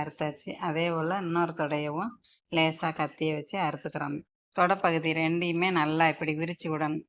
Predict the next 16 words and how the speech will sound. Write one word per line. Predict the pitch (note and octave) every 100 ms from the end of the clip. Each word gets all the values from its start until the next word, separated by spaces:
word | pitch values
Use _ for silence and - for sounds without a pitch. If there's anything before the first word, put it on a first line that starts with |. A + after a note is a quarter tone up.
| _ -
பாருங்க | E3 D#3+ F3
தாத்தா | F3 E3 D#3+
எப்படி | D#3+ D3+ D#3+ D#3+
விரிக்கிறாருன்னு. | D#3 D#3 D#3+ D3+ D#3+ D#3 D3 -
ரெண்டு | F#3 F#3 F#3
தொடையும் | F3+ F3 F#3 G3 A3+
ஒவ்வொரு | F3+ E3 D#3
கையில | D#3+ D#3+ F3
பிடிச்சுக்கிட்டு | E3 E3 E3 D#3+ D#3+ F3+ G3 -
கோழிக்கு | G3 F#3+ F3+ E3+
முதுகு | E3+ E3+ G3 G3 D#3+ D#3+
பின்னாடி | D#3+ D#3+ D#3+ G#3 B3 _ - _ -
அப்படியே | - E3 E3 F3+
விரிச்சு | E3 E3 E3
விடுறாரு | D#3 D#3 D#3+ D3
பாருங்க. | D#3 C#3+ D3